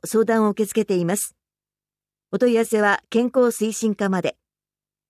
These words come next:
王子健康支援センターは、電話三九一九の七五八八番。赤羽健康支援センターは、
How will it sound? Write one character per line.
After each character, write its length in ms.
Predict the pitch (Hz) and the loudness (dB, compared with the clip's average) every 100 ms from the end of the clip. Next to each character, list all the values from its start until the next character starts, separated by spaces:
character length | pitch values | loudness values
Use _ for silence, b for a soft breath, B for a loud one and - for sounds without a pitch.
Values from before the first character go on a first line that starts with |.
| _ - | _ 2
王 180 | 233 | 2
子 140 | 262 254 | 2 0
健 200 | 262 254 | 0 0
康 140 | 254 254 | 2 2
支 120 | 254 | 2
援 120 | 247 | 0
セ 140 | 240 240 | 0 0
ン 60 | |
タ 220 | 208 190 | 0 0
ー 20 | 170 | 2
は、 200 | 175 - _ _ _ - | 0 -4 _ _ _ -4
電 240 | 208 220 | 0 2
話 220 | 214 208 - _ - | 2 0 -2 _ -10
三 340 | - 254 269 | -2 -2 -2
九 220 | 262 269 | -2 0
一 240 | 214 208 - | 0 -2 -4
九 260 | 233 220 | 2 4
の 220 | 190 175 - | 4 0 -2
七 300 | 175 240 254 | 0 0 2
五 180 | 262 220 | 2 2
八 300 | 170 - 202 | -4 -6 -6
八 200 | 202 - | -4 -4
番。 260 | 165 160 - _ _ _ _ _ _ | -4 -4 -12 _ _ _ _ _ _
赤 240 | 185 262 | -6 -2
羽 300 | 262 262 247 | 0 2 0
健 220 | - 254 247 | 0 -2 2
康 140 | 254 | 2
支 120 | 247 240 | 2 0
援 120 | 233 | 0
セ 160 | 240 | 0
ン 40 | 226 | -2
タ 220 | 196 180 | 0 0
ー 20 | |
は、 200 | 175 185 | 0 -2